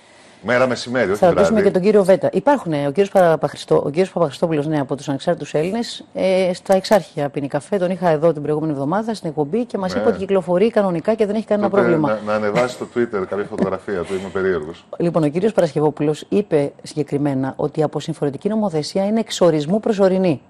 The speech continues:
Speaker 2: και πρέπει να πάψει να είναι έτσι. Πρέπει να υπάρχει, να πάψει να έχει λόγο ύπαρξης
Speaker 1: Μα
Speaker 2: όταν
Speaker 1: συγγνώμη,
Speaker 2: τεθεί
Speaker 1: δηλαδή,
Speaker 2: πλέον
Speaker 1: ακού-,
Speaker 2: η νέα
Speaker 1: ακούμε όρους,
Speaker 2: πάγια
Speaker 1: ακούμε
Speaker 2: νομοθεσία.
Speaker 1: όρους που δεν έχουν ξανακουστεί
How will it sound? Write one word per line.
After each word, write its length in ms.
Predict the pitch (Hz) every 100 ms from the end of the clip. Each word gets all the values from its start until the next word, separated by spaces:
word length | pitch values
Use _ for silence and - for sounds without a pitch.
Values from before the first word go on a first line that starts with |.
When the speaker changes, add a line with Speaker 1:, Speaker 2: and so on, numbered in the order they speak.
| _
Speaker 2:
και 140 | -
πρέπει 240 | 185 240 247
να 220 | 233 - - _ _ _
πάψει 340 | - 269 - 185
να 160 | 170
είναι 280 | 160 160 156
έτσι. 280 | 143 - -
Πρέπει 260 | 196 233 226
να 140 | 214
υπάρχει, 460 | 190 226 240 - -
να 160 | 175
πάψει 260 | 165 240 -
να 60 | 220
έχει 160 | 240
λόγο 220 | 196 214 196
ύπαρξης 540 | 202 233 220 269 269 - -
Speaker 1:
Μα 60 | 175
Speaker 2:
όταν 160 | 226 160
Speaker 1:
συγγνώμη, 260 | 262 196
Speaker 2:
τεθεί 80 | 175 208
Speaker 1:
δηλαδή, 200 | 151 190
Speaker 2:
πλέον 240 | 220 254
Speaker 1:
ακού-, 80 | 233
Speaker 2:
η 40 |
νέα 300 | 208 214 254 262
Speaker 1:
ακούμε 280 | 214 240
όρους, 340 | 190 170 139 220
Speaker 2:
πάγια 240 | 247 233
Speaker 1:
ακούμε 160 | - 226
Speaker 2:
νομοθεσία. 560 | 220 214 220 220 214 147
Speaker 1:
όρους 240 | 131 131 - - -
που 100 | -
δεν 200 | 180 190
έχουν 180 | 202 226
ξανακουστεί 720 | 202 196 180 175 156 - 202